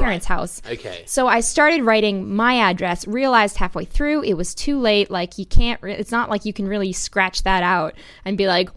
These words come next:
Speaker 1: "Whoops." I mean, you could, but I, I don't think they'd count it. Uh, you can't, like, white it out 'cause they'd be like, "Hmm, uh, that's suspicious. Looks like Russia got to this ballot.
Speaker 2: Yeah,
Speaker 1: Let's
Speaker 2: yeah.
Speaker 1: count it."
Speaker 2: <laughs>
Speaker 1: Um,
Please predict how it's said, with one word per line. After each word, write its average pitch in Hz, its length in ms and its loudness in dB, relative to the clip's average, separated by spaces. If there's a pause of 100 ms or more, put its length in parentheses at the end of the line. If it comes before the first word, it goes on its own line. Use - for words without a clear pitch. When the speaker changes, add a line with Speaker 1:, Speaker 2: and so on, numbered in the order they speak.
(160)
Speaker 1:
"Whoops." 214 720 2 (320)
I 226 60 0
mean, 226 120 4
you 202 80 0
could, 196 280 4
but 185 280 2
I, 196 60 2
I - 20 -2
don't 190 240 -4
think 247 160 0
they'd 277 340 -2
count 190 320 2
it. 381 220 2 (280)
Uh, 190 340 -2
you 196 60 -6
can't, 240 240 -2
like, 202 140 0
white 190 280 0
it 196 100 0
out 190 260 2
'cause 202 120 -6
they'd 180 200 -4
be - 0 -
like, 180 220 -4
"Hmm, 220 440 -4 (840)
uh, 190 380 -2
that's 285 260 -2
suspicious. - 760 -2
Looks 208 220 -6
like 254 140 -2
Russia 254 320 0
got 202 220 0
to 202 80 -4
this 262 220 0
ballot. 220 500 0
Speaker 2:
Yeah, 156 320 -2
Speaker 1:
Let's - 140 0
Speaker 2:
yeah. 139 60 -2
Speaker 1:
count 269 300 0
it." - 760 -2
Speaker 2:
<laughs> - 40 -10
Speaker 1:
Um, 226 380 2